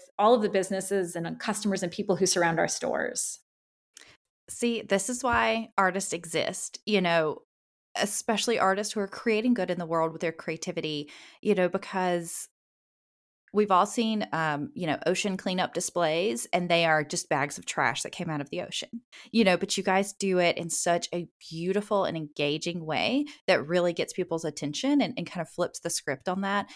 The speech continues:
Speaker 2: And I love that you guys are donating to, you know, local places. I mean,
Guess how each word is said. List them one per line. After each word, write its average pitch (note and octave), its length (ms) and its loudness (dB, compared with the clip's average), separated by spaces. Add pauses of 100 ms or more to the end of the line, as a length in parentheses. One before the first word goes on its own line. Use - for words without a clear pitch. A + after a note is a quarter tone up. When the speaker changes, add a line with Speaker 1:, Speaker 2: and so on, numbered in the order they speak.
(180)
Speaker 2:
And F3 100 0
I E3 60 2
love F3 480 0
that E3 140 2
you E3 80 -8
guys D#3 280 0
are D#3+ 80 -4
donating D3 680 -2 (160)
to, D3 420 -4 (100)
you F#3+ 140 -2
know, - 280 -2
local E3 300 0
places. D3 580 -4
I E3 60 2
mean, E3 200 -2